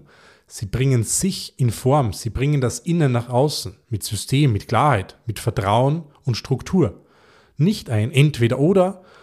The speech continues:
sondern immer beides, strategisch und persönlich. Denn wir Menschen wachsen nicht, indem wir positive Affirmationen in die Welt rausschreien.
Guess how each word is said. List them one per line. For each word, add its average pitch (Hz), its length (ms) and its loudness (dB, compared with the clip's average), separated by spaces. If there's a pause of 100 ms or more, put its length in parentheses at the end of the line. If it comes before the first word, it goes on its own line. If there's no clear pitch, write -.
(120)
sondern 120 280 -2
immer 139 200 2
beides, 120 680 -2
strategisch 107 840 -2 (400)
und 160 320 2
persönlich. 110 680 -2 (420)
Denn 117 160 0
wir 120 100 4
Menschen 131 420 2
wachsen 127 360 0
nicht, 180 240 0
indem 127 360 0
wir 127 140 2
positive 151 720 0
Affirmationen 131 1000 2
in 143 160 4
die 113 140 0
Welt 107 280 0
rausschreien. 92 640 -4